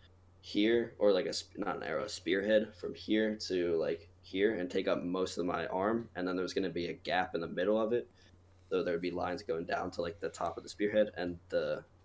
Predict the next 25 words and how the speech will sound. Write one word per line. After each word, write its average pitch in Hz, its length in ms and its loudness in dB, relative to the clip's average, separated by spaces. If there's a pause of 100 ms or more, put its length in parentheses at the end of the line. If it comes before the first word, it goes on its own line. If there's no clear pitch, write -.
(200)
time 90 360 -2
is 82 80 -6
the 82 60 -8
best - 180 -6
storyteller 80 340 -4
would 80 100 -6
be, 82 80 -2
like, 73 320 -4
right 82 280 -4
in 82 80 -8
the 85 80 -12
middle - 340 -6
of 85 120 -6
it. - 120 -8 (400)
So - 100 -2
I 101 40 4
was 104 80 4
gonna 113 180 4
take 95 160 4
up 95 140 4
the 87 80 2
rest 87 220 0
of 80 60 2
it 76 160 -2
there. 98 280 2